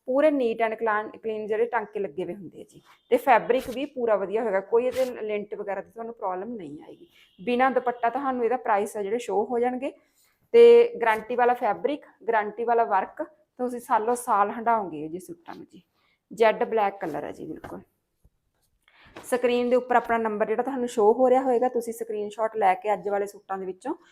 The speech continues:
ਬਾਏ ਕਰ ਸਕਦੇ ਹੋ, ਤੁਹਾਨੂੰ ਸੂਟ ਰੈਡੀ ਮਿਲਣਗੇ ਜੀ। ਤੇ ਇਹੀ ਵਾਲਾ ਵਰਕ ਤੁਸੀਂ ਕਿਸੇ ਹੋਰ ਕਲਰ ਤੇ ਕਸਟਮਾਈਜ਼ ਕਰਾਉਣਾ ਚਾਹੁੰਦੇ ਹੋ, ਉਹ ਵੀ ਕਰਵਾ ਸਕਦੇ ਹੋ। ਦੇਖੋ ਜੀ,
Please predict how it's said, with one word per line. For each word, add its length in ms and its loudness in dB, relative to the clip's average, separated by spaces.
ਬਾਏ 240 8
ਕਰ 200 -2
ਸਕਦੇ 360 -10
ਹੋ, 40 0
ਤੁਹਾਨੂੰ 340 -4
ਸੂਟ 240 -4
ਰੈਡੀ 300 -2
ਮਿਲਣਗੇ 460 -8
ਜੀ। 180 -20
ਤੇ 300 6
ਇਹੀ 240 6
ਵਾਲਾ 220 8
ਵਰਕ 280 4
ਤੁਸੀਂ 220 -8
ਕਿਸੇ 240 -2
ਹੋਰ 280 2
ਕਲਰ 200 -4
ਤੇ 120 -2
ਕਸਟਮਾਈਜ਼ 520 -2
ਕਰਾਉਣਾ 300 -2
ਚਾਹੁੰਦੇ 260 -4
ਹੋ, 100 -6
ਉਹ 120 8
ਵੀ 120 2
ਕਰਵਾ 300 -2
ਸਕਦੇ 380 -16
ਹੋ। 60 -20
ਦੇਖੋ 240 4
ਜੀ, 140 -6